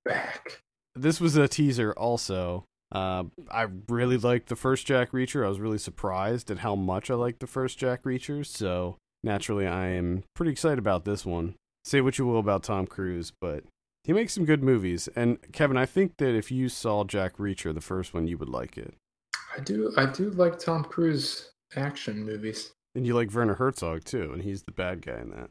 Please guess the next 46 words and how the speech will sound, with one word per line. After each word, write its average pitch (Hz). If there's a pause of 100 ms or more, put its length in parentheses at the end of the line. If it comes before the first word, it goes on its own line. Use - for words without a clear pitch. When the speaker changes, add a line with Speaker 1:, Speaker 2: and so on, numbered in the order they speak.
(100)
Speaker 1:
Yeah. 123 (400)
See, 123 (100)
that's 120
how 107
you -
sell 107
a 107
movie. 110 (340)
You 143
just -
sold 127
the 117
shit 139
out 127
of 185
it. - (320)
Speaker 2:
A 123
lot 127
of 127
great, 123 (220)
a 123
lot 117
of 110
great 107
action 98
in 98
the, 90
in 98
the 90
first 95
one. 98
Robert 98
Duvall's 98
in 104
it, 104
and 98
he 95
plays 92
a, 85
a -
sniper. 98 (340)
<laughs> -
I 104
mean, 104
it's, 104 (260)
it's 175